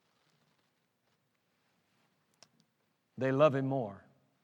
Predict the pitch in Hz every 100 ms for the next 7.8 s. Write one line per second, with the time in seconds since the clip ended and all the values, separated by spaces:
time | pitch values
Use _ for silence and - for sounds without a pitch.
0 | _ _ _ _ _ _ _ _ _ _
1 | _ _ 156 151 - _ _ _ _ _
2 | _ _ _ _ 120 117 123 107 113 120
3 | 120 123 143 147 _ _ _ _ _ _
4 | 180 277 262 202 214 233 233 208 196 175
5 | - 208 202 196 185 170 180 175 160 165
6 | 170 180 196 190 - - - 190 180 185
7 | 175 147 - - 196 160 135